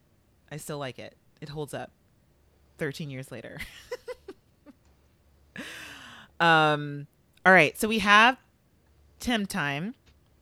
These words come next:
So Tim comes in for his critique with the designers. And g-, the first team he approaches is Christian Siriano's team.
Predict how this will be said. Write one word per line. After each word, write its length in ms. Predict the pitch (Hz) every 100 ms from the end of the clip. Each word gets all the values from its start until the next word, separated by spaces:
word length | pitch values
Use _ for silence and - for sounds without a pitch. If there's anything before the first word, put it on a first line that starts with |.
| _ _ _ _ _ _ _ -
So 400 | - 185 170 160
Tim 260 | - 190
comes 280 | 196 220 190
in 480 | 180 170 165 170 165 -
for 680 | - 156 151 151 147 143 151 _ _ _ _ _ _ _ _ _
his 220 | - 185 -
critique 400 | 269 - 190 -
with 200 | 175 -
the 100 | 196
designers. 880 | 233 196 143 135 135 180 277 - - _ _ - - _ -
And 500 | 208 254 294 320 302 _ _ 185 -
g-, 80 | -
the 160 | 202 214
first 340 | 233 247 -
team 240 | 254 240 220
he 300 | 220 202 -
approaches 540 | 196 190 175 175 160
is 240 | 156 147 -
Christian 680 | - 156 - 156 143 131 143
Siriano's 600 | 165 147 135 120 110 -
team. 360 | 139 104 87